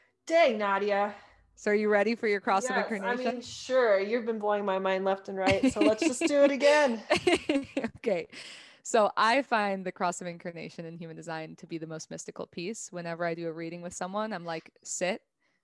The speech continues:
Speaker 2: All you have to do is receive." I'm gonna read three paragraphs. It's from the book of, uh, I actually have it right in front of me. It's called The Book of Destinies, and we can include it in the show notes,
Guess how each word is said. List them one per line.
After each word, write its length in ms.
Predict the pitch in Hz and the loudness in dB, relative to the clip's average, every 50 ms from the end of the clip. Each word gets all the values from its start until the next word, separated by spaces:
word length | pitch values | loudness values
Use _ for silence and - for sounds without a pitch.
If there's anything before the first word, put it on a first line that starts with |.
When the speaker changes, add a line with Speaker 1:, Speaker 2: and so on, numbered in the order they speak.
| _ _ _ - | _ _ _ -4
Speaker 2:
All 180 | - 180 180 | -2 -2 -2
you 140 | 185 202 190 | -2 -4 -6
have 160 | 185 214 208 - | -6 -8 -8 -8
to 80 | 226 | -8
do 140 | 196 196 196 | -8 -6 -8
is 160 | 202 202 - | -8 -8 -10
receive." 420 | 226 - - 185 170 160 165 196 214 _ _ _ _ _ _ _ - | -16 -16 -14 -12 -12 -12 -12 -14 -16 _ _ _ _ _ _ _ -18
I'm 100 | 175 165 | -14 -12
gonna 200 | 170 165 165 160 | -12 -10 -10 -10
read 320 | 165 170 175 170 185 190 _ - | -10 -10 -10 -10 -10 -12 _ -14
three 200 | 170 170 185 208 | -12 -10 -10 -10
paragraphs. 840 | - - 180 165 160 - - - - 185 226 - _ - - - - _ | -6 -4 -4 -4 -4 -6 -8 -8 -8 -8 -8 -12 _ -20 -20 -20 -20 _
It's 100 | - - | -16 -6
from 380 | - 175 165 160 160 165 202 185 | -6 -4 -4 -6 -10 -16 -18 _
the 80 | - 165 | -20 -10
book 300 | _ 175 180 - - - _ - | _ -6 -6 -6 -10 -14 _ -6
of, 400 | 170 165 160 160 156 156 160 _ _ _ _ _ _ _ _ _ _ _ _ _ _ _ _ _ _ _ | -6 -4 -4 -6 -8 -10 -12 _ _ _ _ _ _ _ _ _ _ _ _ _ _ _ _ _ _ _
uh, 580 | - - 175 165 165 165 - - - - - - - - _ _ _ _ _ _ _ - - - | -6 -6 -4 -4 -4 -6 -6 -8 -8 -8 -10 -12 -12 -14 _ _ _ _ _ _ _ -20 -16 -12
I 40 | - 202 | -8 -8
actually 300 | 196 214 - - - 185 | -8 -8 -10 -12 -12 -12
have 140 | 190 - | -12 -14
it 80 | - - | -14 -14
right 140 | - 220 - | -14 -16 -16
in 60 | - | -14
front 180 | - 208 202 208 | -14 -12 -12 -12
of 100 | 196 _ | -14 _
me. 100 | - - | -18 -20
It's 100 | - - | -18 -10
called 180 | - 202 190 - | -6 -6 -6 -6
The 60 | 190 | -8
Book 240 | 170 - 208 208 - | -8 -8 -8 -8 -8
of 100 | 185 160 | -12 -6
Destinies, 680 | - 170 175 165 - - 180 165 165 165 190 220 - - | -6 -6 -6 -6 -10 -12 -14 -12 -12 -14 -14 -14 -14 -14
and 80 | 170 | -14
we 60 | 170 - | -14 -14
can 120 | - 170 | -14 -14
include 300 | 170 165 - - 175 165 | -14 -12 -10 -10 -10 -10
it 80 | 175 - | -10 -12
in 60 | 165 | -12
the 60 | 165 160 | -16 -14
show 220 | - - 165 160 | -12 -10 -10 -10
notes, 500 | 160 165 165 175 190 - - - - - | -10 -12 -12 -12 -14 -14 -14 -14 -14 -14